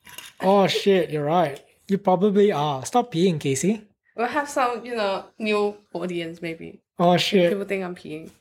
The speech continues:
Speaker 1: Oh.
Speaker 2: You know, we don't judge. Non-judgmental. <laughs>
Speaker 1: If peeing is your
Speaker 2: He,
Speaker 1: thing
Speaker 2: he, he, he judge. I don't judge.
Speaker 1: No, okay. If peeing is your thing, go for it.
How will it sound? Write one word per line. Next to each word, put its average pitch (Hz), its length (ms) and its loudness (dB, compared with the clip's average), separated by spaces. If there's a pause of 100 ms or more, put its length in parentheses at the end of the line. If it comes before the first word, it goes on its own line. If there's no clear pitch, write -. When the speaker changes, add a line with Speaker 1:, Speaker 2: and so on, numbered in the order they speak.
(160)
Speaker 1:
Oh. 151 260 0
Speaker 2:
You 185 100 -4
know, 180 260 -12
we 220 100 -6
don't 247 180 0
judge. - 360 -2 (480)
Non-judgmental. 220 1000 -2 (360)
<laughs> 311 60 -4 (260)
Speaker 1:
If 220 220 0
peeing 277 240 4
is 190 160 2
your 214 160 4
Speaker 2:
He, 233 80 -2
Speaker 1:
thing 208 180 4
Speaker 2:
he, 320 260 -4
he, 208 440 -16
he 208 200 -18
judge. 202 320 -16
I 175 120 -16
don't 185 200 -14
judge. - 360 -20 (560)
Speaker 1:
No, 165 320 2
okay. 165 220 -2 (180)
If 240 240 -2
peeing 302 260 4
is 196 140 2
your 196 220 4
thing, 214 360 0 (300)
go 190 220 2
for 180 180 2
it. 240 220 2